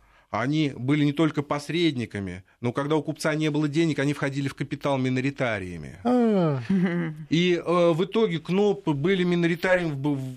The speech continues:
Speaker 1: в огромном количестве, там, у тех же самых Морозовых. В итоге Кнопы вместе с Хлудовым построили крупнейшую кренгольмскую мануфактуру, вот, которая вот, вот была вот самая-самая-самая.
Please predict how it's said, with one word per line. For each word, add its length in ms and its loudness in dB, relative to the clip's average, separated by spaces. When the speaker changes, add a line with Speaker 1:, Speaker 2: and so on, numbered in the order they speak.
Speaker 1:
в 80 2
огромном 360 0
количестве, 340 -2
там, 120 0
у 60 -2
тех 180 0
же 60 -4
самых 260 -2
Морозовых. 640 -2
В 80 0
итоге 320 0
Кнопы 520 0
вместе 360 0
с 20 -12
Хлудовым 460 0
построили 460 0
крупнейшую 840 0
кренгольмскую 680 0
мануфактуру, 720 0
вот, 140 -6
которая 420 2
вот, 220 0
вот 140 -4
была 300 2
вот 200 -2
самая-самая-самая. 1200 -2